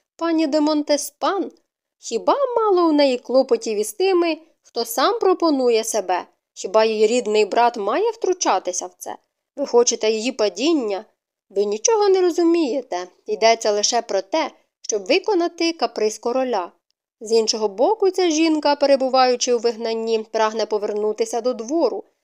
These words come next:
отримати прощення короля. Під моїм покровительством вона зможе принаймні дістатися Версаля. Зрештою, я ж шеф-адмірал.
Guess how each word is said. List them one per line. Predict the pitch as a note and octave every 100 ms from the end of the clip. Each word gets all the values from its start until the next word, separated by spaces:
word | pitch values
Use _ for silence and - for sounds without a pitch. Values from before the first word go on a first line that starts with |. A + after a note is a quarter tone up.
| _ -
отримати | C#4+ A4+ F#4+ D4+ C4
прощення | C4 B3+ B3+ - A#3+ A#3 G#3+
короля. | A3+ A3+ A3+ A3+ G3+ - _ _ _ _
Під | B3 C4
моїм | F4 G#4+
покровительством | E4 B3+ A3 G3+ B3+ A4 B3 A3+ - G#3+ G3+ G3+ A3
вона | G#3+ G#3
зможе | G#3+ A3+ A3
принаймні | A3 G#3+ G#3+ A3 A3
дістатися | G#3 A3 A#3 A3+ B3 C4 C4
Версаля. | D4 - E4+ C4 G3 G3+ _ _ _ -
Зрештою, | G#3+ C#4+ B4 - F#4+ F4 F4 E4
я | G#3+ A#3 G4
ж | E4 -
шеф-адмірал. | - A3 G#3+ A3 G#3 G#3 G#3+ G3 F3+ -